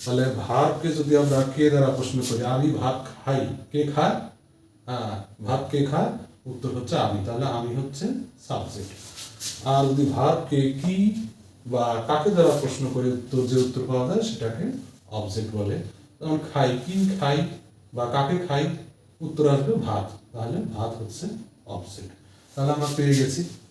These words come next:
আহ, আহ, সাবজেক্ট পেয়ে গেছি, ভার্ব পেয়ে গেছি, অবজেক্ট পেয়ে গেছি। ইংরেজির ক্ষেত্রে সাবজেক্টের পরে ভার্ব বসে, বাংলার ক্ষেত্রে সাবজেক্টের পরে অবজেক্ট বসছে, তারপরে ভার্ব। ইংরেজির ক্ষেত্রে একটু, একটু উল্টা, হ্যাঁ?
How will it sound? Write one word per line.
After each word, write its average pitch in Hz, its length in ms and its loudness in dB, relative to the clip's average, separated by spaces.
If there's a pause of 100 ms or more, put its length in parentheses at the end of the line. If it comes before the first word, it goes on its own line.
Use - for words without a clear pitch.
(360)
আহ, 104 400 -4 (1080)
আহ, 110 320 -6
সাবজেক্ট 131 500 0
পেয়ে 147 180 4
গেছি, 220 420 0 (240)
ভার্ব 120 300 0
পেয়ে 135 180 4
গেছি, 123 300 -2 (120)
অবজেক্ট 110 340 -4
পেয়ে 101 140 -6
গেছি। 95 260 -8
ইংরেজির 160 380 2
ক্ষেত্রে 170 420 2
সাবজেক্টের 151 400 2
পরে 170 200 2
ভার্ব 139 400 2
বসে, 202 220 0
বাংলার 143 420 4
ক্ষেত্রে 143 220 0
সাবজেক্টের 139 440 -2
পরে 170 100 2
অবজেক্ট 139 360 0
বসছে, 208 200 -2
তারপরে 120 340 -2
ভার্ব। 104 260 -4
ইংরেজির 135 300 2
ক্ষেত্রে 180 240 -4
একটু, 196 280 0 (920)
একটু 139 320 -2
উল্টা, - 380 -2
হ্যাঁ? - 280 -2